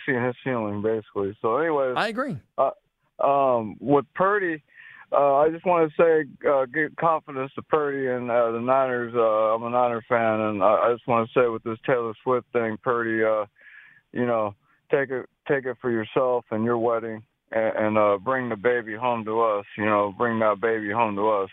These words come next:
Speaker 1: please, uh, and put a sock in Taylor Swift's mouth. And then
Speaker 2: What?
Speaker 1: also with, uh, Patrick Mahomes, I think
Speaker 2: When has she
Speaker 1: this
Speaker 2: talked?
Speaker 1: guy, uh, rationally, just to say, I think he's getting too much, uh, way too much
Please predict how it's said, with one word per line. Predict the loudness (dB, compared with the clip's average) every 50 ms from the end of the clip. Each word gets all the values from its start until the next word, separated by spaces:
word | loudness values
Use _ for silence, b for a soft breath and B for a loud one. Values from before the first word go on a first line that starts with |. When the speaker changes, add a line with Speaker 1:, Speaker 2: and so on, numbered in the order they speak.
| -12 -20 -18 _ -4
Speaker 1:
please, | -2 0 0 0 -2 -4 -6 -2 0
uh, | 0 2 2 0 -2 -2 -4 -8 -6 -4
and | -4 -2 0
put | 0 0 -2
a | -2 -4 -2 0
sock | 2 2 2 0 -2 -4
in | -4 -4 -4 -2
Taylor | 0 0 0 0 0 -4 -4 0
Swift's | 0 0 0 0 -2
mouth. | 0 0 2 2 0 -2 -4 _ _ B B B B B B B B B
And | -2 0 2
then | 4 4 4 4 2 0 -2 _ _ _ -8
Speaker 2:
What? | -4 -2 0
Speaker 1:
also | 2 2 2 0 2 4 4 6 6 4
with, | 2 0 0 2 2
uh, | 2 2 2 0 -4 0 2
Patrick | 2 2 2 0 -4 -6 -2
Mahomes, | 0 2 4 4 2 2 2 0 -2 -2 -6 -10 -16 -20 b b b b b b b 0
I | 0 0 2
think | 2
Speaker 2:
When | 0 0 0 0
has | -2 -4
she | -4 -4
Speaker 1:
this | -4
Speaker 2:
talked? | -4 -2 0 0 2 2
Speaker 1:
guy, | 0 0 -2 -4 -6 _ b b b b b 0
uh, | 2 2 2 2 2
rationally, | 2 2 2 2 2 0 -4 -2 2 2 4 4 2
just | 2 4 2 2 2 2
to | -2 -4 -2 2
say, | 2 2 4 4 2 2 2 2
I | 0 0 0 0
think | -2 -2 0
he's | 0 -2 -2 -2 -2
getting | -2 -2 -2 -2 -4 -4
too | -4 -2 0
much, | 0 0 0 -2 -2 -6 -8 -6 -2 0
uh, | 2 2 2 2 2 0 0 -2 -4 -6 _ _ _ _ b b b b b b _ _ -12
way | -4 -2 0 0 0 -2 -4 -4
too | -2 0
much | 0 0 -2